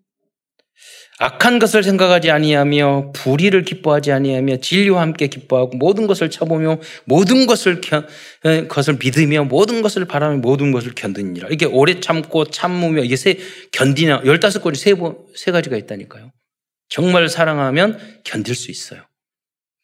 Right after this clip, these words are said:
예. 그리고, 예, 우리가, 그래서 우리가 이 사랑이 커가야 돼요. 예, 사랑이 약할 때는 못 견디죠. 근데 커지면 견딜 수 있어요.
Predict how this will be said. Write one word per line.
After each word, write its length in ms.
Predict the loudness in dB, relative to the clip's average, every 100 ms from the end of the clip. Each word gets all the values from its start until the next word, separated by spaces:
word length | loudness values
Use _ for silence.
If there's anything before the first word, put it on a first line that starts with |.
| -20
예. 220 | -20 -20 _ _ _ _ _ _ _ _ _ _ -20 -18 -16 -16 -18 -20 _ _ -12
그리고, 720 | -2 4 4 2 -6 -20 _ _ _ _ -14
예, 320 | -12 -12 -18 _ _ _
우리가, 240 | -6 -4
그래서 360 | -2 -2 -2 -2
우리가 260 | -4 -2 -2
이 140 | -2
사랑이 520 | -6 -6 -4 -2 -2 -4
커가야 500 | -6 -4 -4 -4 -10
돼요. 280 | -18 -20 -20 _ _ _ _
예, 120 | -20
사랑이 380 | -12 -6 -4 -4
약할 320 | -6 -6 -8
때는 420 | -6 -2 -2 -2 -10 -6
못 180 | -6 -4
견디죠. 420 | -8 -8 -16 -20 _ _ _ _ _
근데 140 | -20 -14
커지면 640 | -14 -6 -2 -2 -2 -8 _ -14
견딜 260 | -12 -10
수 160 | -14 -16
있어요. 240 | -20 -20